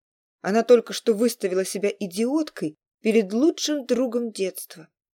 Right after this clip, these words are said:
и уже никогда, наверное, не сможет почувствовать себя уютно на улицах родного города. А на Даарии Аня никогда вообще не будет чувствовать себя уютно, потому что даже среди даитьян слышать мысли друг друга, как они с Ником,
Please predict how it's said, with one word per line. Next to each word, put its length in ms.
и 100
уже 200
никогда, 440
наверное, 480
не 100
сможет 400
почувствовать 580
себя 320
уютно 440
на 160
улицах 420
родного 420
города. 520
А 120
на 120
Даарии 680
Аня 400
никогда 560
вообще 480
не 120
будет 300
чувствовать 520
себя 300
уютно, 560
потому 320
что 180
даже 300
среди 340
даитьян 800
слышать 460
мысли 340
друг 320
друга, 360
как 200
они 200
с 120
Ником, 480